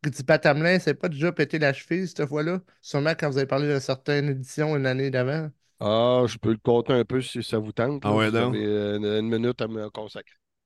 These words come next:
Speaker 3: Ouais, ouais,
Speaker 2: Euh,
Speaker 3: <laughs> vas-y donc.
Speaker 2: Metal Fest deux mille huit, euh,
Speaker 1: Ouf.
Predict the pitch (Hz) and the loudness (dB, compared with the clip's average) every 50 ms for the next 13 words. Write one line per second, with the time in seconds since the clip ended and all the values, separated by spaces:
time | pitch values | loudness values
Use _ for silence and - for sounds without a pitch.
0 | _ - 101 147 151 160 165 160 165 165 156 147 135 131 135 123 120 113 113 135 | _ 0 4 6 8 10 10 10 8 8 8 8 8 8 8 6 6 6 6 6
1 | 139 131 131 127 123 120 131 131 127 127 123 - 135 127 123 - - 151 147 147 | 8 8 8 6 6 6 4 4 4 2 0 0 -2 -2 -2 -2 0 0 0 0
2 | 135 110 131 135 139 131 127 127 127 127 120 113 117 123 139 147 - _ _ _ | -2 -2 -4 -4 -4 -4 -4 -4 -4 -4 -4 -4 -4 -4 -6 -6 -8 _ _ _
3 | _ _ _ _ _ 139 135 135 135 135 131 135 139 135 _ 110 117 113 | _ _ _ _ _ -18 -12 -10 -8 -8 -8 -10 -16 -10 _ -8 -8 -6